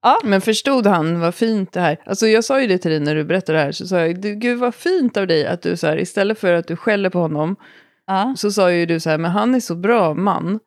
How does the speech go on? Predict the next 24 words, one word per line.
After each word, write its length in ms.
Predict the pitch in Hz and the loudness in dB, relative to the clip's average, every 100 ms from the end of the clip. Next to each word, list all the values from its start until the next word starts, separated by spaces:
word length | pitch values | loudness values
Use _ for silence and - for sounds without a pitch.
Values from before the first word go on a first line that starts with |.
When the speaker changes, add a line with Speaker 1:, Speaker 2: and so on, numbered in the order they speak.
| _ - | _ -10
Speaker 1:
Ja. 260 | 180 220 | -8 -6
Speaker 2:
så 160 | 208 185 | -4 -2
en 280 | - 240 190 | 2 2 0
sak 300 | 170 143 156 | -2 -2 -2
kan 160 | - 147 | -4 -4
han 120 | 139 | -2
väl 120 | 135 | -4
få 100 | - | -4
ha 180 | 147 - | -2 -2
som 200 | 156 - | -4 -8
är 40 | 143 | -6
Speaker 1:
Ja. 60 | 165 | -6
Speaker 2:
lite 120 | 214 143 | -6 -6
mindre 240 | 151 151 | -6 -8
bra." 200 | - - | -6 -6
Det 160 | 247 294 | -4 -2
tyckte 240 | 392 - | -2 -2
jag 60 | 349 | -2
var 80 | 320 | -2
så 140 | 330 | -6
fint. 240 | - 392 | -4 0
Speaker 1:
Ja, 100 | 392 | 2
men 160 | 247 302 | 2 2
det, 180 | 403 | 0